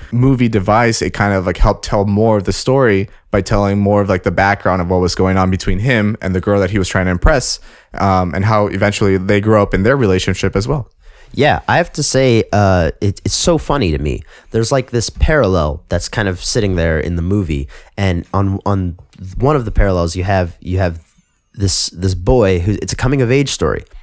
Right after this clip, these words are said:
Speaker 2: and he's kind of figuring out who he is as a person, and he's going through all these things that all, you know, fifteen, sixteen-year-old boys go through, where it's like, you know, I've got, I got bullies to deal with, I got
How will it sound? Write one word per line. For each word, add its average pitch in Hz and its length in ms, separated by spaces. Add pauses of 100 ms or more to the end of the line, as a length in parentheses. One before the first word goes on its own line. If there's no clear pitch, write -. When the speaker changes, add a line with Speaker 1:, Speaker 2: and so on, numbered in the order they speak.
(220)
Speaker 2:
and 101 80
he's - 280 (220)
kind 123 200
of 117 60
figuring 113 320
out 87 180
who 120 180
he 110 140
is 104 120
as 87 80
a 82 80
person, - 380 (360)
and 95 80
he's 87 200
going 107 240
through 110 100
all 107 80
these 101 200
things 107 200
that 92 160
all, 101 440
you 101 60
know, 95 100
fifteen, 101 340
sixteen-year-old 82 500
boys 127 220
go 165 180
through, 104 220
where 87 100
it's 80 160
like, 78 280 (400)
you 90 120
know, 78 140
I've 71 180
got, 73 300
I 73 80
got - 240
bullies 120 380
to 92 60
deal 85 280
with, 73 220
I 73 80
got 62 320